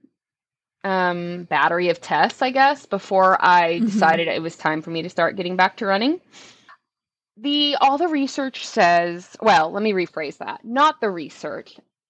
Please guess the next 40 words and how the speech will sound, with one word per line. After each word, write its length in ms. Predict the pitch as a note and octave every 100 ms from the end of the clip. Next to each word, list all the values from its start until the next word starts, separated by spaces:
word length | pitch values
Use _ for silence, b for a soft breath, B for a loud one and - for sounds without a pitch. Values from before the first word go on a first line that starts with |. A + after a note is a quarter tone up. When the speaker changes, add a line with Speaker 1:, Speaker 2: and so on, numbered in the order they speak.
| _
Speaker 1:
There 240 | A3+ C4 C#4+
has 180 | D4
been 180 | A#3+ C#4
a 80 | C4
few 460 | - C4+ C#4+ D#4+ D#4+
things 960 | _ A#3 G#3+ G3+ G3+ G3+ G#3 - - - _ _ _
put 220 | - B3+ A#3+
out 260 | G3 F#3
there 240 | G3 F3+ F3+
that 120 | -
you 80 | G3
have 260 | F3 E3
to 80 | -
wait 180 | F3 -
till 140 | -
twelve 320 | D3 - C#3+ -
weeks. 420 | - _ - _ B B B B B
And 180 | B3 A#3+
I 260 | - A3 A#3+
would 240 | C4+ G3
Speaker 2:
Mm-hmm. 200 | G3 F#3+
Speaker 1:
say 420 | A#3 G3 F#3 F#3+
for 300 | G3+ - G3
your, 360 | F#3+ F#3 F#3 - _
this 220 | - G3+ A3+
is 440 | G#3 G3+ - - _ _ _ _ _
for 220 | - B3
your 280 | A3+ G#3+ - -
average 680 | F3+ F3 G3+ B3 C4+ B3 _
person, 920 | - F#3+ E3+ - E3+ E3 G3 D4 F4+ b b b b
um, 400 | - G#3 G3 F#3+
that 220 | G3 F3+ -
wasn't 540 | F3 F3+ F3 G3 C3
pr-, 140 | - A3 - _ _ F#3+
doing 380 | A3 A3 A3+
things 320 | A3 G#3+ G#3 F#3+
during 220 | F#3 F3+
pregnancy, 640 | - E3+ F3 - - G#3+ A#3
that 160 | F#3
wasn't 460 | F3+ F3 F3 F3 D#3+